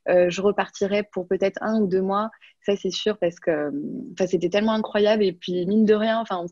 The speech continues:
s'est très vite attaché à eux. Donc, euh, voilà. Mais tu vois, pas vraiment sur quelque chose de, de solidaire ou d'humanitaire, même si j'aime pas trop ce mot, mais vraiment, enfin, pour, euh, les retrouver eux, parce que c'était des personnes incroyables. Mais ça, c'est sûr, enfin,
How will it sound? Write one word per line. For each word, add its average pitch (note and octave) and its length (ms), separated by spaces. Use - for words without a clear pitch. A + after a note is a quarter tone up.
s'est E3 140
très - 180
vite B3+ 160
attaché A3+ 380
à F#3 160
eux. C4 160
Donc, F#3+ 320
euh, G3 80
voilà. F3+ 240
Mais G3 100
tu - 140
vois, B3+ 100
pas C4 160
vraiment B3+ 260
sur G#3+ 280
quelque A3+ 140
chose A#3+ 180
de, G3+ 600
de G3+ 100
solidaire A3+ 640
ou G#3 80
d'humanitaire, G#3+ 640
même F#3+ 160
si - 180
j'aime F#3+ 160
pas G3 140
trop - 180
ce - 160
mot, B3 160
mais G#3+ 160
vraiment, G3 240
enfin, A3+ 240
pour, F#3+ 260
euh, F3 260
les F3+ 120
retrouver F#3+ 560
eux, A#3+ 260
parce E3+ 220
que E3+ 140
c'était - 260
des D#3+ 100
personnes - 300
incroyables. D#3+ 460
Mais G3 140
ça, A3+ 160
c'est A3 120
sûr, G#3 220
enfin, D#3+ 300